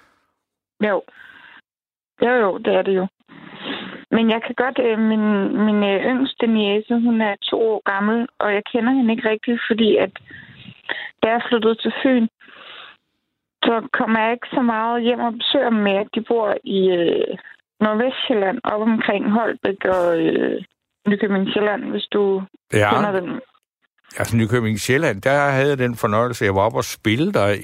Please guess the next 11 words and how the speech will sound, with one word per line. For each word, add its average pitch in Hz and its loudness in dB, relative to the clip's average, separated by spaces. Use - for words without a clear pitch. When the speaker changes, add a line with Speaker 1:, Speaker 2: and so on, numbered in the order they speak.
Speaker 2:
inden 147 0
at, 90 0
øh, 90 0
coronakrisen 98 -2
lukkede 107 0
hele 117 2
underholdningsbranchen. 92 -2
Speaker 1:
Ej, 233 -4
hvor 370 -4
godt. 294 -8
Hvorhen? 285 -2